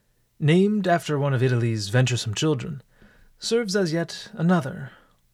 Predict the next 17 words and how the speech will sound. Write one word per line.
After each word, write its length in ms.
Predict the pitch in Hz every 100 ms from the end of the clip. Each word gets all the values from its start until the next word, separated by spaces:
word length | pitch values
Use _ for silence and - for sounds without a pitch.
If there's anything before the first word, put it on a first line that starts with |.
| _ _ _ _ -
even 240 | 175 175
more 240 | 143 156 135
recent 400 | 98 - 156 120
example 480 | 98 98 95 -
of 100 | -
such 220 | - - 117
a 20 |
place. 460 | - 135 - - _ _ _ _ _ _ _ _ _ _ _ _ _ _ _ _ _ _ _ _ _ _ _ _ _ _ _ _ _ _ _ _ _ _ _ _ _ -
In 400 | 170 175 185 190
terms 320 | 170 170 160
of 80 | 139
wealth, 540 | 113 107 131 - - _ - -
learning, 480 | 107 101 101 120 123 -
refinement, 680 | 117 - 107 101 104 123 117
and 180 | 110 -
artistic 600 | 117 - - - - -
output, 500 | 135 - - - -